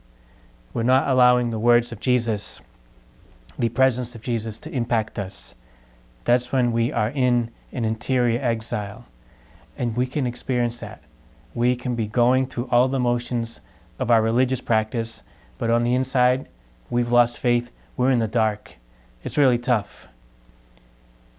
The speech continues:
Advent calls us to go within,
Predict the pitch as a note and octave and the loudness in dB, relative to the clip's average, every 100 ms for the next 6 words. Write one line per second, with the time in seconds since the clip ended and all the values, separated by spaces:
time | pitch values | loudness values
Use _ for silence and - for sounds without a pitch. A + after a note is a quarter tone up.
0 | - - - - - C#3 D3+ F3 D3 - | -20 -20 -20 -20 2 4 4 4 0 2
1 | C#3+ C3+ B2+ A#2 - - - _ _ - | 4 4 2 0 -2 -8 -12 _ _ -14
2 | - C3 A#2+ B2+ B2 A#2 A#2 G2+ | 0 2 6 4 4 0 -2 -2